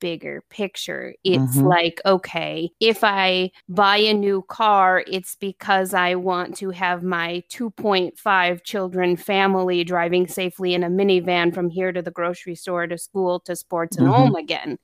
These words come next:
Speaker 1: Like, right, the van is only one piece of that big picture of your manifestation.
Speaker 2: Mm-hmm. I agree. Well, and I believe that our mind is powerful, and what we believe and what we put out into the world becomes our reality.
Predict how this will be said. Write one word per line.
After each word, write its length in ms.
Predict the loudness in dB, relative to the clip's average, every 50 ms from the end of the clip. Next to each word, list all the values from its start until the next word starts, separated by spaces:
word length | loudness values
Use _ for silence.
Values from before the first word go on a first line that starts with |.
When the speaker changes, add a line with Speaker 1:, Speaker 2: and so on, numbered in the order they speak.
| _ 2
Speaker 1:
Like, 200 | 4 4 4 4
right, 260 | 2 2 2 2 -2 _ 0
the 160 | 0 2 2
van 580 | 4 4 4 4 6 6 6 6 6 4 4 2
is 220 | 0 -2 -2 0
only 340 | 2 2 4 4 4 2 2
one 360 | 2 2 2 2 2 0 -2
piece 520 | -2 -4 -4 -4 -2 -4 -6 -6 -8 -8 -8 -6
of 260 | -4 -4 -4 -4 -6 -8
that 200 | -8 -8 -8 -12 _ -6
big 260 | -6 -6 -6 -6 -12 _
picture 480 | -8 -6 -6 -6 -6 -8 -8 -6 -4 -4
of 120 | -4 -4
your 140 | -6 -4 -4
manifestation. 1200 | -4 -4 -4 -4 -6 -6 -8 -10 -14 -14 -12 -10 -8 -6 -6 -6 -6 -8 -12 -18 -20 -20 -20 -20 _ _ 2
Speaker 2:
Mm-hmm. 200 | 4 4 4 2 0 -4 _ _ _ 0
I 100 | 0 0
agree. 380 | 0 0 -2 -2 -4 -4 -6 _ _
Well, 240 | 2 2 2 2 0
and 140 | 0 0 0
I 120 | 0 0 -2
believe 340 | -4 -6 -8 -8 -8 -8
that 160 | -8 -8 -6 -6
our 140 | -6 -6
mind 420 | -6 -4 -4 -4 -4 -4 -4 -4 -6
is 120 | -8 -12
powerful, 760 | -16 -16 -14 -12 -10 -10 -10 -10 -12 -14 -12 -12 -10 -8 -8
and 240 | -8 -8 -8 -10 -12 -12
what 280 | -6 0 0 2 2 0
we 200 | 0 -2 -2 -2
believe 760 | -2 -2 -4 -2 -2 0 0 2 2 0 0 -2 -4 -8 -18 -14 _ -4
and 120 | -2 0 0
what 100 | 0 -2
we 140 | -4 -6 -8
put 180 | -6 -6 -4 -4
out 180 | -4 -4 -4
into 200 | -6 -8 -8 -10
the 80 | -10 -10
world 260 | -8 -6 -6 -8 -8
becomes 320 | -10 -6 -2 -2 0 0
our 160 | -2 -4 -6 -6
reality. 720 | -6 -6 -6 -6 -6 -4 -4 -4 -4 -2 -2 -2 -2 -4